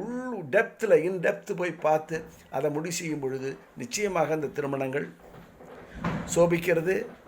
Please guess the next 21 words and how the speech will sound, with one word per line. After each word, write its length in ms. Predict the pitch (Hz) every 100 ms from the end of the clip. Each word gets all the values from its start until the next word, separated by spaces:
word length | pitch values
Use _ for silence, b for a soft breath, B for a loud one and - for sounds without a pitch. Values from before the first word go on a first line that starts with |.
| - -
சூப்பரா 360 | 160 156 175 170
நடக்குது, 400 | 147 156 165 165 - - - - _ B B B 143
எந்த 100 | 190
விதமான 460 | 185 175 170 165 160 147
தடங்களும் 420 | 147 175 190 175
இல்லாமல் 340 | 170 175 175 165
முடிகிறது. 460 | 165 175 170 185 185 - - B B B
கடைசியில 380 | - 160 170 208 214
பார்த்தீங்கன்னா, 400 | 170 175 175 156
அவங்க 180 | 147 143
நீண்ட 360 | 135 175 208 196
நெடிய 460 | 165 151 151 139 131
வாழ்க்கையிலும் 680 | 139 160 170 180 165 180 190 135
நன்கு 300 | 151 175 190 143
பயணித்து 480 | 156 170 170 170 - - - B B
அந்த 120 | 139 139 123
ஜோசியர்களுக்கும் 640 | 180 185 208 190 190 190
நல்ல 120 | 160 170
பேர் 160 | 160 151
வாங்கி 160 | 147 143
தராங்க, 300 | 143 139